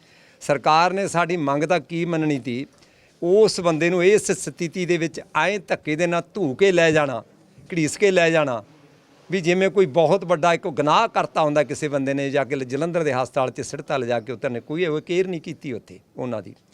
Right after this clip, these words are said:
ਉਦੋਂ ਬਾਅਦ ਦੇ ਵਿੱਚ ਉਹਨਾਂ ਨੂੰ ਚੱਕ ਕੇ ਇੱਥੇ ਪਟਿਆਲੇ ਲਿਆ ਕੇ, ਫਿਰ ਦੂਜੀ ਗੱਲ ਦੇਖੋ ਸਰਕਾਰ ਦਾ ਰਵੱਈਆ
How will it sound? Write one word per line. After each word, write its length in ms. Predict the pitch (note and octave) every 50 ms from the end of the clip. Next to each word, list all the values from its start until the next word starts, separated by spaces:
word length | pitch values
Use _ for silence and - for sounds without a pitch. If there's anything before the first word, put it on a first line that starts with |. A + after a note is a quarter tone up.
| _ _ _ _ _ _ _ _
ਉਦੋਂ 300 | - F#3 G3+ E3+ G#3+ G#3
ਬਾਅਦ 280 | D#3+ F3 E3 F3 F#3 F3
ਦੇ 100 | G3 G3+
ਵਿੱਚ 220 | F#3 G3 - -
ਉਹਨਾਂ 220 | F#3+ F#3+ F#3+ F#3+ F#3
ਨੂੰ 80 | E3 C#3+
ਚੱਕ 260 | - F3 D3+ B2+ D#3
ਕੇ 100 | D3+ E3+
ਇੱਥੇ 160 | D#3+ - E3
ਪਟਿਆਲੇ 380 | C#3+ C#3 B2+ D3 D3 D3 D#3 E3
ਲਿਆ 140 | E3 E3 D3+
ਕੇ, 180 | C3 D#3 D3 - _ _ _ _ _ _ _ _ _ _ _ - - - _ _ _ _
ਫਿਰ 100 | - F3 F3
ਦੂਜੀ 380 | D3 F#3+ A3 A3 F3+ A3 A3
ਗੱਲ 160 | G#3 A3 G3+ F3+
ਦੇਖੋ 320 | E3 G3 F#3 F#3+ F#3+ F3+
ਸਰਕਾਰ 440 | C#3+ E3+ E3 C#3 - E3 D3+ D3 C#3+
ਦਾ 140 | C3+ C#3+ C#3+
ਰਵੱਈਆ 460 | C3+ B2 B2 A#2+ A#2+ A2+ G2+ E2 E2